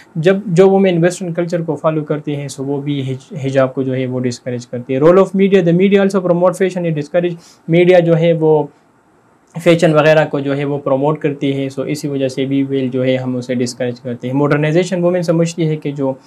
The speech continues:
again के जो वेल वगैरह है ये हमारे पास बैकवर्ड ये चीज़ें, सो ये एक मुकम्मल हिजाब का कॉन्सेप्ट था, अ, जो कि एक इशू है, वेस्ट में चल रही है और मेरे ख्याल में इससे वेस्ट को कोई मसला नहीं हो सकता।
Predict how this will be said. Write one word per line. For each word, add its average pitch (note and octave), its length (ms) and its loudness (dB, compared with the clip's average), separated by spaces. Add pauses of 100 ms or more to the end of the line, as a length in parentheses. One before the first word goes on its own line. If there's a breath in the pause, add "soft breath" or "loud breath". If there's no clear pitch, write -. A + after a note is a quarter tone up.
(320 loud breath)
again D3+ 340 0
के C#3+ 140 -2
जो C3+ 400 -2 (120)
वेल D3+ 220 2
वगैरह D3 340 0
है C3+ 200 -2
ये C3+ 120 -4
हमारे C3+ 240 -2
पास C3 280 -2
बैकवर्ड B2+ 540 -6
ये A#2+ 80 -6
चीज़ें, B2 340 -10 (260 loud breath)
सो - 120 0
ये E3 160 4
एक F#3 220 -2
मुकम्मल E3+ 400 2
हिजाब C#3+ 300 0
का C#3+ 120 -6
कॉन्सेप्ट C3+ 420 -6
था, C3+ 340 -8 (280 loud breath)
अ, B2 140 -4
जो C3+ 220 0
कि C#3 140 -4
एक C3+ 220 -4 (100)
इशू C#3+ 280 -2
है, C3 180 -4
वेस्ट C#3+ 320 -2
में C#3 160 -4
चल C3+ 140 -6
रही C3 360 -6
है C3 200 0
और C3 160 -2
मेरे C#3 200 -2
ख्याल C#3+ 200 -4
में C#3 180 -4
इससे C#3 260 -6
वेस्ट D3 280 -2
को D3 100 -8
कोई C3+ 180 -6
मसला C3+ 320 -6
नहीं C3 180 -4
हो B2+ 140 -8
सकता। A#2+ 460 -14